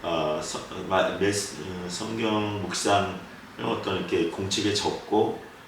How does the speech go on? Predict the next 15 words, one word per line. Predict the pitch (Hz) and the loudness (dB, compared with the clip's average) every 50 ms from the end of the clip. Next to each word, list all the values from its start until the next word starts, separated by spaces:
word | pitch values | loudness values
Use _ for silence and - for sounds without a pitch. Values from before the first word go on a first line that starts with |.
| - - - | -18 -10 -6
뭐, | 90 90 - - 90 | -4 -4 -2 -2 -2
어떤 | 90 - 90 92 92 92 90 - | -2 -2 0 0 0 0 -2 -2
교재를 | - 98 95 101 113 110 101 | 0 2 6 8 8 8 8
가지고 | 101 98 92 - 92 95 | 8 4 2 2 0 0
한 | 117 110 104 | 0 -2 -2
그런 | - - 92 - - - 92 | -2 0 0 0 0 0 0
것이 | 92 - - 110 | 0 0 0 0
아니라, | - - 80 107 107 104 - - - - - - - - - | -2 -2 -2 -2 -2 -2 -4 -6 -10 -10 -12 -12 -12 -10 -8
어, | - | -4
철저하게 | - - 131 123 123 - 131 123 110 90 90 | -2 0 0 2 2 2 2 4 4 4 4
오직 | 101 110 110 120 110 | 4 4 4 4 2
성경 | - - - - - - 135 123 | 2 0 0 -2 -2 -2 -2 -2
한 | - - 127 131 | -2 -2 -2 -2
권만 | 131 131 127 110 104 101 98 | 0 0 0 0 0 0 -2
가지고, | 95 85 80 - - 98 85 85 76 71 73 - - | -2 -2 -2 -2 -2 -4 -4 -4 -4 -4 -4 -6 -8